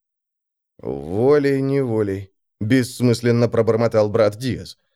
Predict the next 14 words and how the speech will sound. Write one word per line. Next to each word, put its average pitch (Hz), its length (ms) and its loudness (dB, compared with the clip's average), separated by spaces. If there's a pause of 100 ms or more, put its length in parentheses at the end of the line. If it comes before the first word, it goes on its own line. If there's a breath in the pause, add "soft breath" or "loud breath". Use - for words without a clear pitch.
(280)
За 143 140 4
его 151 220 6
спиной 156 420 4
Якоб 127 420 2
Исторно 135 560 4
издавал 127 420 4
едва 127 400 2
заметный 131 540 2
болезненный 127 720 2
стон 143 480 4
при 120 160 0
каждом 127 640 2
шаркающем 101 640 0
шаге. 76 460 -6